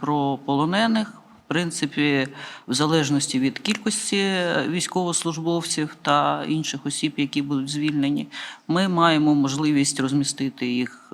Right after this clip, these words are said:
е, для, е, поглибленого медичного огляду і подальшого лікування як в визначених закладах,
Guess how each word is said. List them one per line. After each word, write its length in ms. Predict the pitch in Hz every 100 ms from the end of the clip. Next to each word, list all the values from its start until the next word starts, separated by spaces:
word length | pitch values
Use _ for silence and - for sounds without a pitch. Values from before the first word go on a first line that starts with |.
| 127
е, 280 | 135 131
для, 520 | 120 127 135 135 127 131 - - - - - - _ -
е, 180 | 151 160
поглибленого 640 | 160 170 170 165 156 151 147
медичного 680 | 151 139 143 - 139 170 240
огляду 300 | 240 233 226
і 80 |
подальшого 560 | 226 202 196 190 - 180
лікування 840 | 175 - 175 175 180 160 165 160 170
як 320 | 151 156 -
в 20 |
визначених 580 | 185 240 233 233 214 208
закладах, 720 | 202 202 202 190 175 175 -